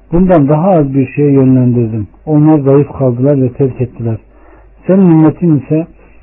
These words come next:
beden, gönül, ceset, göz ve kulak bakımından çok daha zayıflardır. Öyleyse dön de Rabbin bunu sana hafifletsin."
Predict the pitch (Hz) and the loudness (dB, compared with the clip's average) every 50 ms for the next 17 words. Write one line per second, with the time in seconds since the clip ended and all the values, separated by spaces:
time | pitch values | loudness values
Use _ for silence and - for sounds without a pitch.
0 | - - _ - - 151 156 147 143 151 143 135 135 127 120 135 147 151 151 151 | -20 -20 _ -12 -2 0 0 0 2 0 0 0 0 -2 0 0 2 2 4 2
1 | 139 135 123 123 147 143 - - - 139 123 - - - 156 165 170 160 143 139 | 2 0 0 -2 -4 -4 -4 -2 -4 -4 -4 -4 -4 -2 0 0 2 0 0 -2
2 | 131 - - - 143 147 147 - - - 135 - - 135 135 139 143 147 139 127 | -4 -4 -4 -2 -2 -2 -2 -2 -6 -8 -8 -6 -4 -2 -2 0 0 -2 -2 -2
3 | - - 180 185 - - 139 131 135 123 117 117 117 110 107 - 120 113 110 104 | -4 -6 -6 -6 -4 -4 -2 -2 -2 -2 -2 -2 -4 -4 -6 -8 -8 -8 -8 -8
4 | 101 104 104 - _ _ _ _ _ - - - - _ - _ - 175 185 196 | -10 -12 -14 -16 _ _ _ _ _ -20 -20 -20 -20 _ -16 _ 0 2 2 4
5 | 214 202 - - 156 139 147 180 185 175 151 143 139 151 156 156 151 170 175 165 | 2 2 2 0 -2 0 0 0 2 2 2 2 4 2 2 2 2 0 0 2
6 | 143 143 151 160 175 180 - - - - - 151 147 151 139 131 131 123 - - | 2 2 2 0 0 -2 -8 -16 -20 -8 -4 -2 -2 0 -2 -2 -4 -8 -10 -12
7 | 131 131 127 113 - - - 117 | -8 -6 -6 -6 -6 -8 -10 -10